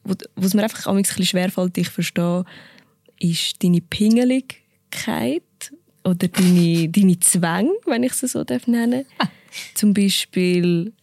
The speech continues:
ähm, eben Zöcke abziehen, bevor man aufs Bett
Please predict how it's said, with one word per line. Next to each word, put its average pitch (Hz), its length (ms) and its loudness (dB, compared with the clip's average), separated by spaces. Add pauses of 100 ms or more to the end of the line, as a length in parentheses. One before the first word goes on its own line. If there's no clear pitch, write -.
(560)
ähm, 175 380 0 (220)
eben 180 360 -2 (920)
Zöcke 202 680 -2
abziehen, 208 640 -2
bevor 185 300 -2
man 175 120 2
aufs 165 180 -4
Bett - 540 -6